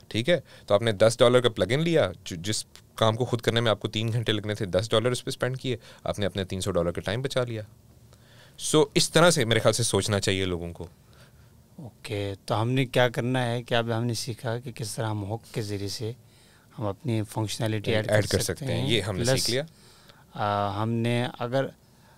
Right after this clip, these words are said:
Speaker 2: एक सर्वर से दूसरे सर्वर पे मूव करना है वेबसाइट को,
Speaker 1: हम्म।
Speaker 2: तो इस खालिस स्किल के हम कितने पैसे चार्ज कर सकते हैं?
Speaker 1: मैंने ज़ाती तौर पर इस स्किल के, जब मैं यंग था बहुत, तो मैंने एक दफ़ा पच्चीस डॉलर लिए थे,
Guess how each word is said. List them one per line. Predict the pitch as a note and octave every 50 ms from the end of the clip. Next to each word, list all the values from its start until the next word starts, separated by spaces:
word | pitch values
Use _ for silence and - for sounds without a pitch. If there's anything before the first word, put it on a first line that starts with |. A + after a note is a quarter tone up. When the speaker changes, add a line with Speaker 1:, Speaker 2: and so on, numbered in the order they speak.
| _ - - -
Speaker 2:
एक | C#3+ D#3 D#3 - - _ _ _ - -
सर्वर | - - D3 B2+ B2 A#2+ C3 C3
से | - D#3+
दूसरे | C3+ A#2 G#2 - - C#3+
सर्वर | - - C#3+ A#2+ B2 B2
पे | A#2+ C#3
मूव | B2+ B2 B2+ C#3 C#3
करना | C3+ - A#2 G2+ G#2 A2
है | A2 A2 G#2+
वेबसाइट | G#2 G#2 - - A2 G2+ -
को, | - - F#2
Speaker 1:
हम्म। | E2+ E2 D#2+ G2 G#2+ - _ _ _ _ _ _ _ _ _ - _ _ _ - - -
Speaker 2:
तो | - - A#2 A#2 A#2+ A#2+ B2 - - -
इस | B2+ - - - - - - - _ - -
खालिस | - - - A#2+ B2 C3 D3 D#3+ D3+ - F3
स्किल | D3+ - - - C#3+ C3+ C3+
के | - D3
हम | B2 B2 C3
कितने | B2 - - - - - A2 -
पैसे | - A#2 G#2 -
चार्ज | - - - G2+ G2+ -
कर | - - G#2
सकते | - - - A#2 - - - -
हैं? | G#2+ G#2 G2+
Speaker 1:
मैंने | F#2 G2+ G#2 G2+ G2+ G#2 G2+ G2+ G#2 G#2 - - - - - - _ _ _ _ _ - - - _ -
ज़ाती | G2+ - G2+ F2+ - - G#2
तौर | F2 - F#2 F#2 F2
पर | - - F#2 F2+ - -
इस | G2+ F2+
स्किल | - - - F#2+ F#2 F2
के, | - - F#2+ F2+ F2+ F#2 F2 - _ -
जब | F#2 E2+ G2+ F#2
मैं | F#2 F#2 F2+ F#2 F#2 - - -
यंग | F#2 G2+ A2 G#2 A2 G#2+ -
था | A#2
बहुत, | F2+ D#2+ E2 D#2 E2 E2+ - - - - _ _ _ _ _ _ _ _ _ _ _ _ -
तो | - F2+
मैंने | F2 F#2+ G2
एक | G2 F#2+
दफ़ा | F#2 F#2+ G2 G2
पच्चीस | - F#2+ - - A#2 G#2 G#2+
डॉलर | A#2 A2+ G#2+ A2+
लिए | G#2+ G2+ F#2+ G2 G2
थे, | F#2+ - G2